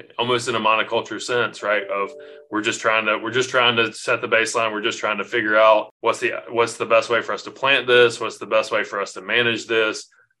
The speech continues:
How is the fertilization regime different for, you know, these different, um, uh, these different cover crop, uh, species? And just trying to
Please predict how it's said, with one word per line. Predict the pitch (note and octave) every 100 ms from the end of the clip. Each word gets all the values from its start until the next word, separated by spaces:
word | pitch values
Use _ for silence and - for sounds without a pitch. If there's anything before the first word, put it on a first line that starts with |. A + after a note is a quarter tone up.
| _
How | - A#2 A#2+
is | A#2 G2+
the | A2 A2 A2 A2 G2+ -
fertilization | A2+ A2+ A#2 G#2+ A2 A#2 C3
regime | A#2+ A2 A#2 A#2+ A#2
different | A#2 A#2 A#2 A#2 A2
for, | - A2+ A2+ A2+ A2+ - -
you | G#2+
know, | G#2+
these | G#2 G#2
different, | B2 A#2 A2+ A2 G#2+ _
um, | A2+ G#2 G#2 G2 F#2 - - _ _
uh, | - G#2+ - - A2
these | A2 G#2+
different | A#2+ A2 G#2+
cover | - G#2+ G#2
crop, | A2+ G#2+ G#2 - _ _ -
uh, | G#2+ G2+ G2 G2
species? | - C3+ C3+ C#3+ C3 B2 A#2 - - _ _ _
And | A2 A2
just | B2 - - -
trying | C#3+ C#3 C#3+
to | A#2+